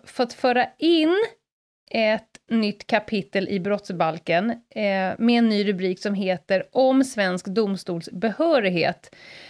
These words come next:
Där man helt enkelt, man har behövt stifta nya lagändringar i Sverige för att svensk domstol ska kunna döma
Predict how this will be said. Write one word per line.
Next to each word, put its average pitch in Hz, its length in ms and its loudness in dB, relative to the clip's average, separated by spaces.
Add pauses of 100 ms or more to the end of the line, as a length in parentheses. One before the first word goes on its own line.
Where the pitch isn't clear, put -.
(220)
Där 262 420 4
man 277 180 4
helt 214 380 2
enkelt, 202 480 -2 (480)
man 247 200 0
har 247 80 2
behövt 247 280 0 (140)
stifta 254 420 0
nya 247 380 2
lagändringar 202 800 2
i 226 220 0
Sverige 247 600 0
för 320 460 2
att 285 180 0
svensk 190 520 -2 (200)
domstol 185 600 -4
ska 196 380 -2
kunna 196 260 -6
döma 185 640 -2